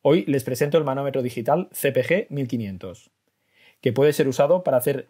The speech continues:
mediciones o para calibrar otros instrumentos. El C P G mil quinientos ha sido diseñado para hacer la vida más fácil al usuario.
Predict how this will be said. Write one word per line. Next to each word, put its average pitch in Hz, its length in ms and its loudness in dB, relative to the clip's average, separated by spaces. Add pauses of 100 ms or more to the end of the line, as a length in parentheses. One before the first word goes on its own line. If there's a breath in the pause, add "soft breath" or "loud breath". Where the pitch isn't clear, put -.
mediciones 151 580 -2
o 120 100 -10
para 123 160 2
calibrar 120 460 -2
otros 135 300 -4
instrumentos. 87 680 -14 (3000)
El 123 100 -2
C 165 120 4
P 185 120 4
G 180 100 0
mil 151 140 0
quinientos 135 560 -2
ha 143 100 2
sido 160 220 2
diseñado 135 480 -2
para 117 140 2
hacer 139 180 -2
la 127 100 0
vida 143 220 0
más 123 180 -8
fácil 175 340 -2
al 120 120 -4
usuario. 95 520 -10